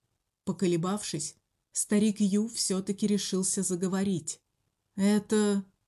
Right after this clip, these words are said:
Только он открыл рот, как из спальни раздался грохот, как будто что-то тяжёлое свалилось на пол. Вслед за этим грохотом раздался истерический крик. Ю Вэн, которого только что нещадно рвало,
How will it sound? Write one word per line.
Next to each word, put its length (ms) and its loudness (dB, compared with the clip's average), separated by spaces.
Только 340 2
он 260 0
открыл 400 0
рот, 300 -2
как 200 -4
из 120 2
спальни 400 2
раздался 540 0
грохот, 520 0
как 180 -4
будто 360 0
что-то 340 -4
тяжёлое 540 -2
свалилось 580 0
на 220 2
пол. 280 -10
Вслед 420 2
за 120 -2
этим 420 -2
грохотом 500 -2
раздался 600 0
истерический 920 -2
крик. 420 -2
Ю 260 4
Вэн, 400 2
которого 460 0
только 420 0
что 220 0
нещадно 560 4
рвало, 500 0